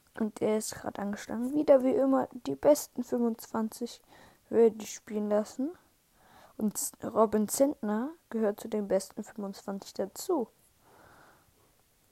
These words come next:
Spieler insgesamt diese Saison. Darauf bin ich sehr stolz, weil es ja mein Torwart. Ich glaub, das ist sogar der beste Torwart insgesamt.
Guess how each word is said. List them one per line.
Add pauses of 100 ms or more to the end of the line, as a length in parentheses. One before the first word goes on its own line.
(200)
Spieler
insgesamt
diese
Saison.
Darauf
bin
ich
sehr
stolz,
weil
es
ja
mein
Torwart. (520)
Ich
glaub,
das (100)
ist
sogar
der
beste
Torwart
insgesamt.